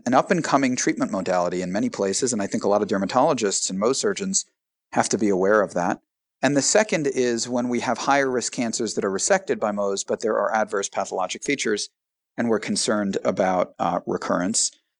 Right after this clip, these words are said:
or you have kind of an unresectable high risk disease that needs to be treated with radiation primarily. So just to focus on kind of the earlier stage disease,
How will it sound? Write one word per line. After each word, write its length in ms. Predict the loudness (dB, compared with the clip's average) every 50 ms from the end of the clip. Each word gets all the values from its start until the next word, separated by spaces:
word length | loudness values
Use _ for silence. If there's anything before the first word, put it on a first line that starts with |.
| _ 2
or 240 | 4 6 6 6 6
you 100 | 4 4
have 300 | 2 2 0 0 -2 -2
kind 160 | -2 0 0
of 60 | 0
an 80 | 0 0
unresectable 720 | 0 -2 -2 -2 -2 -2 -2 -2 -4 -4 -2 -2 -2 -2
high 100 | 0 -2
risk 380 | -2 -2 -2 -2 -4 -6 -8 -10 _ -6
disease 360 | -6 -4 -2 -2 -2 -2 0
that 120 | -2 -2 -2
needs 220 | -2 -2 -2 -4
to 60 | -2
be 100 | -2 -2
treated 280 | -2 0 -2 0 0 0
with 220 | -2 -2 -2 0
radiation 440 | 0 0 0 0 0 -2 -2 -4 -4
primarily. 540 | -4 -4 -4 -2 -2 -2 -2 -2 -2 -2 -2
So 320 | 0 2 4 4 4 2 0 -6 -20 -20 -20 -20 -20 _ _
just 220 | 0 2 2 4 4
to 40 | 4
focus 440 | 6 6 4 4 4 2 2 2
on 100 | 2 0
kind 240 | 0 0 0 0 2
of 120 | 0 0 -2
the 440 | 0 2 2 2 2 2 0 -2 -6 _ _ _ _ _ 0
earlier 340 | 2 4 4 4 4 2 2
stage 420 | 2 2 2 2 2 0 -2 -4
disease, 580 | -4 -4 -2 -2 -2 -2 -2 -2 -2 -4 -6